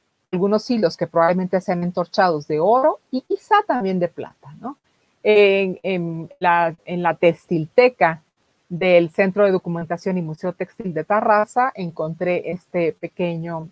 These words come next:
eh, eh, diseño de una seda bizarra que, mm, pudiéramos compararla con esta,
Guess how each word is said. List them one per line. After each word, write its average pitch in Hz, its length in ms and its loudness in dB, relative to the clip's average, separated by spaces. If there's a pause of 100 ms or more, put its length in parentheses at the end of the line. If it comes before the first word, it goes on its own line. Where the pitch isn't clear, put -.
eh, 147 300 -14 (720)
eh, 156 720 0
diseño 196 640 4
de 170 100 -2
una 156 180 -4
seda 170 280 -2
bizarra 262 540 0
que, 381 280 -2
mm, - 600 -16
pudiéramos 277 600 2
compararla 185 560 2
con 175 180 -4
esta, 143 360 -12